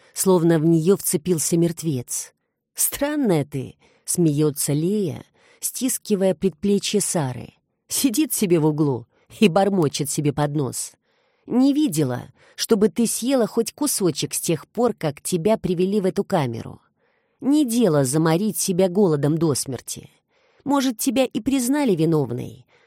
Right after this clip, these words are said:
но к казни-то не приговорили? Какой смысл делать за палача его работу? Тебе надо жить. Семь лет в ссылке. Такой у тебя приговор.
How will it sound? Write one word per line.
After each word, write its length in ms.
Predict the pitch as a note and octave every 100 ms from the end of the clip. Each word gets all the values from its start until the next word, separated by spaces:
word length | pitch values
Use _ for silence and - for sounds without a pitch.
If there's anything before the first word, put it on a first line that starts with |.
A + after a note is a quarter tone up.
| -
но 200 | C4 C#4
к 80 |
казни-то 560 | - C#4 F#3+ D#3+ D3 E3
не 120 | D#3+
приговорили? 920 | E3 F#3 F3+ F#3+ G#3 C4+ G3 - - _ _ _ _
Какой 340 | - D4 F4
смысл 640 | E4 - C#4 F3 - B2+ A#2 - -
делать 340 | D#3+ G3 G3+ E3+
за 240 | D#3 F3
палача 480 | E3 F#3 F#3 - C#4
его 220 | A3+ F3
работу? 640 | G3 F#3+ E3 B2 B2+ A#2 - _ _ _
Тебе 320 | - A3 A3+
надо 280 | A3+ A3 A3+
жить. 520 | G3+ G#3+ D3 - - _ _ _ _ -
Семь 440 | - - C4+ B3+
лет 220 | B3+ B3
в 60 | -
ссылке. 640 | - B3+ D3 - - - _ _ _ _
Такой 380 | G3+ - E4 D4+
у 40 |
тебя 240 | - E3+
приговор. 680 | D#3 D#3 D#3 F3 D3+ A#2+ A2